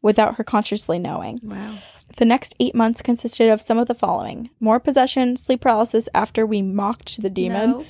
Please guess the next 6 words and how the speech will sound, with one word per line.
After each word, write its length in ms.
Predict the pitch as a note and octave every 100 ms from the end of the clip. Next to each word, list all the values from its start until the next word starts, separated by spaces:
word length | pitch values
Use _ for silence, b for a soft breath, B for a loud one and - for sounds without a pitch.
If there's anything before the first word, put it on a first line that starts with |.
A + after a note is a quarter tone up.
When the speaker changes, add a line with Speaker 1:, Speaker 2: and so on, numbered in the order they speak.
| -
Speaker 1:
sacred 460 | - E4 - D4 - _ -
space 520 | - A#3+ B3+ - -
rituals, 640 | A3 - A#3 G#3+ G#3+ A#3
meeting 640 | A#3 B3 C4 B3+ B3 B3 B3+ -
Archangel 680 | A#3+ A#3+ G#3+ A3 A#3 G#3+ G#3+
Michael, 600 | G#3+ G3+ G3+ G3+ G3+